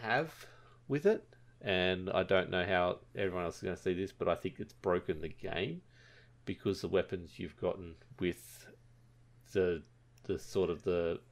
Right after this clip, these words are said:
the story content makes everything else easy mode because they had to be used to bring down the Terminators. Like, that gun,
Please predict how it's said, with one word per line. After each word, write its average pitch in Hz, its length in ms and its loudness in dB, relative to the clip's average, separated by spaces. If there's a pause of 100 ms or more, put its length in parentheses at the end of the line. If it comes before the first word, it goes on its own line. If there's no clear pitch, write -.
the 82 80 -8
story 87 340 2
content 95 440 -2 (1120)
makes 107 360 2
everything 117 460 6
else 92 180 6
easy 95 220 2
mode 104 220 2
because 98 320 -6
they 90 140 6
had 90 200 0
to 95 60 -2
be 87 100 -4
used 90 320 -6
to 85 180 2 (140)
bring 82 240 -6
down 82 340 -4
the 104 60 -2
Terminators. 127 680 -6
Like, 110 160 -8
that - 240 -8
gun, 82 500 0